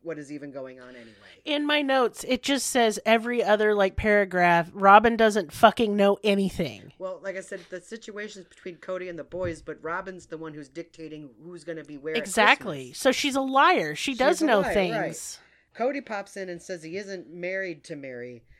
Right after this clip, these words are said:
Speaker 1: because he has to make sure that it, he has to make sure to say that in every episode.
Speaker 2: Man, listen, he sure does. He's like, "We're
Speaker 1: Mm-hmm.
Speaker 2: just better as friends."
Speaker 1: We're just
Speaker 2: Blah, blah, blah.
Speaker 1: and it's hard to, like, I, I get, I hear Mary's side of the story. We see the whole thing, especially in the tell-all.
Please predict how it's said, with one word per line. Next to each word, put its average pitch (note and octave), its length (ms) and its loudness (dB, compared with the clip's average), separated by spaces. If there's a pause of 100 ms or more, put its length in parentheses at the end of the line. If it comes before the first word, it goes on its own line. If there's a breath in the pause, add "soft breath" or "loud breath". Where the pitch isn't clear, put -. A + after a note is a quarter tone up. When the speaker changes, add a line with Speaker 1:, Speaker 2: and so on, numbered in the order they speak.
(160)
Speaker 1:
because E3 320 -10
he E3+ 100 -14
has E3+ 240 -12
to F#3 140 -16
make E3+ 160 -12
sure D#3+ 320 -10
that D3 180 -12
it, - 140 -18 (260)
he D#3+ 140 -12
has F3 140 -8
to F3 80 -20
make E3+ 120 -10
sure E3+ 160 -10
to D3+ 80 -10
say E3 240 -6
that D3+ 180 -10
in C3 80 -18
every C#3 240 -14
episode. A2 440 -18 (540 loud breath)
Speaker 2:
Man, F#3+ 680 -4
listen, G#3 400 -4
he G#3 160 -10
sure A#3+ 300 -4
does. G#3 320 0
He's G#3+ 160 -10
like, G3 180 -4
"We're C4 120 -2
Speaker 1:
Mm-hmm. - 40 -14
Speaker 2:
just - 180 -8
better F#3+ 280 -6
as D#3+ 100 -14
friends." F#3+ 560 -10
Speaker 1:
We're G#3+ 120 -8
just G3 100 -10
Speaker 2:
Blah, G3+ 200 -6
blah, - 0 - (140)
blah. C#3 240 -16
Speaker 1:
and G#3+ 100 -10
it's A#3 140 -12
hard B3 440 -12
to, A#3 100 -14
like, A3 240 -14 (200)
I, F3+ 220 -10
I G3 80 -8
get, G3 320 -10 (320)
I D3 80 -14
hear A#3+ 260 -8
Mary's G3+ 380 -10
side F3 180 -8
of E3 60 -14
the D#3+ 80 -12
story. D#3 320 -12
We C#3+ 140 -14
see F#3 240 -16
the F3+ 140 -10
whole E3 180 -12
thing, D#3 240 -14
especially E3 420 -14
in E3 80 -14
the D#3 60 -20
tell-all. C3 420 -16